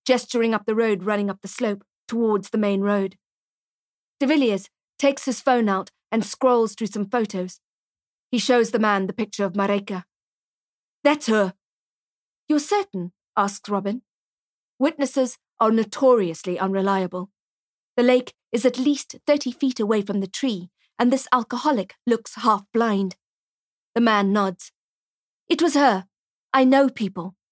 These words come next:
Back at the deserted station, de Villiers switches the flickering lights on and pins the pictures of the five girls to the wall over a roughly sketched map of Greater Johannesburg.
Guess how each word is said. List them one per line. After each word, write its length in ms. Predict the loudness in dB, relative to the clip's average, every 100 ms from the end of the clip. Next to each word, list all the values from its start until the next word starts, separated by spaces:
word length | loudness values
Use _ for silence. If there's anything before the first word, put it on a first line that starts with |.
| _ _ _ _ _ _ _ _ _ _ _ _ _ _ _ -6
Back 380 | 2 2 2 -2
at 100 | -2
the 80 | -2
deserted 500 | -2 2 0 0 -4
station, 560 | -2 0 0 -2 -8 -10 _ _ _ -2
de 60 |
Villiers 420 | 4 4 4 0 -6
switches 440 | -4 -4 -2 -4
the 160 | -4 -4
flickering 420 | -4 -2 0 0
lights 340 | 0 -2 -4
on 200 | -6 -6 -10 _ -4
and 160 | -2
pins 300 | 0 2 2
the 80 | -2
pictures 360 | -6 -6 -4 -4
of 100 | -4
the 140 | -2 0
five 220 | 0 0
girls 280 | 0 -2 -2
to 120 | -6
the 100 | -6
wall 400 | -2 0 0 -4 _ _ 0
over 300 | 0 2 0
a 60 |
roughly 320 | 0 -2 -4 -8
sketched 420 | -6 -10 -10 -4
map 320 | -2 -2 -6 -10
of 120 | -6
Greater 240 | -4 -4 -6
Johannesburg. 760 | -4 -2 -2 -4 -8 -10 -12